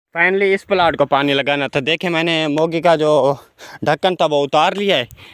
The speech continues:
इससे अब पानी शायद आखिरी लगा रहा हूँ। इसने अपना सारा फल फूल वगैरह पूरा कर लिया। अब इसमें ये अपना अन्न डालेगा, जो राइस चावल होता है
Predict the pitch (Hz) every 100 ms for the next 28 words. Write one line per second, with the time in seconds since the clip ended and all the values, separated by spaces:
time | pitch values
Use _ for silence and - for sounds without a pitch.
0 | _ - 185 214 240 208 190 - 180 190
1 | 180 - 190 190 180 135 180 175 170 135
2 | 110 113 104 107 107 - - - 151 160
3 | 170 170 170 165 - 165 170 170 160 -
4 | 160 165 165 160 156 156 151 160 160 160
5 | 165 160 165 165 160 _ - 160 123 151
6 | - 156 156 165 156 160 151 - - -
7 | - - 160 156 160 156 151 147 - -
8 | 156 175 156 135 120 123 131 123 - -
9 | 139 147 139 - - - - - 131 147
10 | 156 - 165 147 131 156 156 123 117